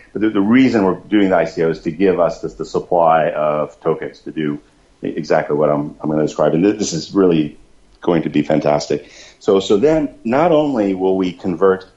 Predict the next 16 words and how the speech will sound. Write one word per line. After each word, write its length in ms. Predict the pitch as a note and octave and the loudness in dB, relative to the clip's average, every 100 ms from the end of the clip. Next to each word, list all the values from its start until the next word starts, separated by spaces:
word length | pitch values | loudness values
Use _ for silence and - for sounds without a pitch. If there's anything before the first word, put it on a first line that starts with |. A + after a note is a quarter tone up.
| _ | _
the, 80 | - | -14
the 120 | - | -14
payment 360 | - F#2 E2+ - | -8 -4 -4 0
to 140 | E2+ | 0
the, 220 | D#2+ E2 - | 2 0 -2
the 80 | F#2 | -6
transporter, 760 | - F#2+ F#2 - E2 D#2 D2 - _ _ _ _ | 0 0 0 0 0 0 -6 -12 _ _ _ _
uh, 200 | - D2+ - | -8 -8 -6
next 280 | - F#2 E2 | -2 -2 -2
day 360 | - D#2+ C#2 C2+ | 0 0 -2 -6
and, 400 | D2+ D#2 D#2 D2+ - _ _ _ _ _ _ _ _ _ _ _ | -4 -2 -2 -6 -16 _ _ _ _ _ _ _ _ _ _ _
yeah, 180 | G#2+ G2 | 0 0
put 300 | D#2 - G#2 | 0 -2 0
this, 220 | F#2 - | -2 -6
the 380 | - F2 E2 - - - | 0 2 2 -2 -6 0
irrefutable 920 | A2+ G#2 - G2+ F2+ E2 D#2+ D#2 | 2 2 2 2 2 0 -2 -4